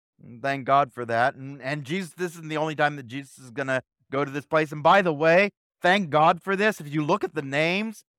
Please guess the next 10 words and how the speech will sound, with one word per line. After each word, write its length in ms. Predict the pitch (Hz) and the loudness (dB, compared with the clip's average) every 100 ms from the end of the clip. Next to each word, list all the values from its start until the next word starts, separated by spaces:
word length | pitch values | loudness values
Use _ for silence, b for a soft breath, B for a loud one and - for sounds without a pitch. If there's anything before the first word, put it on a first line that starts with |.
| _ | _
two 240 | - 214 254 | -6 0 0
of 120 | 202 | 0
these 240 | 185 151 | -6 -8
names 360 | 156 165 170 143 | -4 -4 -4 -4
are 120 | 147 - | -6 -4
authors 680 | 131 156 175 139 131 110 | -2 -2 -2 -6 -6 -8
in 360 | 131 143 147 143 127 | -8 -6 -6 -8 -6
the 140 | 123 | -2
Bible. 320 | 123 160 143 - - | 2 2 2 -8 -6
The 180 | 156 | 0